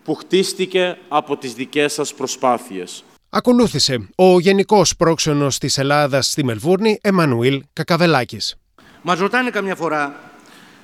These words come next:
Speaker 3: γιατί οι Έλληνες διαλέγουμε να εορτάζουμε την έναρξη της Επανάστασης.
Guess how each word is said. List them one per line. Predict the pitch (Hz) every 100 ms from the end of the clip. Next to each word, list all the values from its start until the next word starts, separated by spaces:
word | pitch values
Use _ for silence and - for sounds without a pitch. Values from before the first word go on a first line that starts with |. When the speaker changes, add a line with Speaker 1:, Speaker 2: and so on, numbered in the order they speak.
| - - -
Speaker 3:
γιατί | 156 202 254
οι | 254
Έλληνες | 240 214 202 151
διαλέγουμε | 170 165 175 160 165 156 143 110 - - - _ _
να | 151
εορτάζουμε | 160 165 160 175 156 175 170
την | 160 180
έναρξη | 196 165 143 - 139
της | -
Επανάστασης. | 135 135 143 131 110 98 98 -